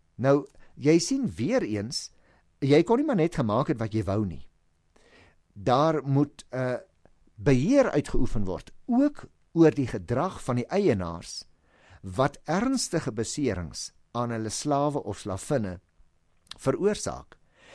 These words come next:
Hier word net twee voorbeelde genoem, naamlik die van 'n oog of die van 'n tand wat uitgeslaan word.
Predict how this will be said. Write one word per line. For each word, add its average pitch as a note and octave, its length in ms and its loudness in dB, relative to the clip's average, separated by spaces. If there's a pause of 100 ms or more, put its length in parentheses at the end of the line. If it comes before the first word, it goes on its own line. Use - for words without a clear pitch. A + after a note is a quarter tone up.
(140)
Hier F#3 220 2
word B3 200 0
net F3+ 220 -4
twee F#3 180 -2
voorbeelde C3 540 -2
genoem, G#2+ 460 2 (360)
naamlik B2+ 440 0
die C#3+ 120 0
van B2+ 160 -2
'n A#2+ 100 -4
oog F#3+ 420 2 (600)
of B2 180 0
die C3 120 0
van B2 140 -4
'n A2 140 -6
tand E3+ 280 0
wat C#3+ 180 -2
uitgeslaan C3 560 -4
word. - 280 -10